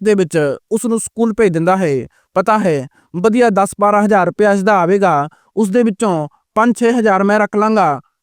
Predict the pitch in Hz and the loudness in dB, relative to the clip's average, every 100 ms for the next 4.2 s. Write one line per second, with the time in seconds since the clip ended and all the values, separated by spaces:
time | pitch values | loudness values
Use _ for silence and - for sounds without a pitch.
0 | 180 196 214 208 233 190 220 - 214 185 | -2 0 0 0 -4 -2 -4 -2 0 0
1 | 196 - 196 214 190 170 180 180 143 139 | -2 -4 -4 -2 -2 -2 0 0 -2 -4
2 | - _ _ 226 - 277 202 202 202 180 | -10 _ _ -2 0 0 0 0 0 2
3 | 190 180 147 143 - _ 160 190 214 220 | 0 0 -4 -6 -12 _ -4 0 2 4
4 | 208 160 | 2 0